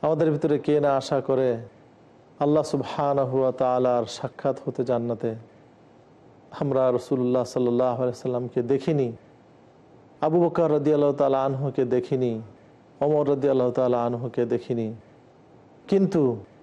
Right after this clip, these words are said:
যদি আমরা রাসূলুল্লাহ সাল্লাল্লাহু আলাইহি সাল্লামকে মন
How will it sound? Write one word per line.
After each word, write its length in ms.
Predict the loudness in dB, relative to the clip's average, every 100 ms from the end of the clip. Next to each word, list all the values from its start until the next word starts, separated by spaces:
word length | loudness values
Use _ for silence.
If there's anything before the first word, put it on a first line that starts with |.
| -2
যদি 160 | 2
আমরা 300 | 2 2 0
রাসূলুল্লাহ 640 | 0 0 0 2 4 2 0
সাল্লাল্লাহু 600 | 0 0 2 2 0 0
আলাইহি 200 | 0 -2
সাল্লামকে 440 | -4 -6 -4 -4
মন 460 | -2 0 0 0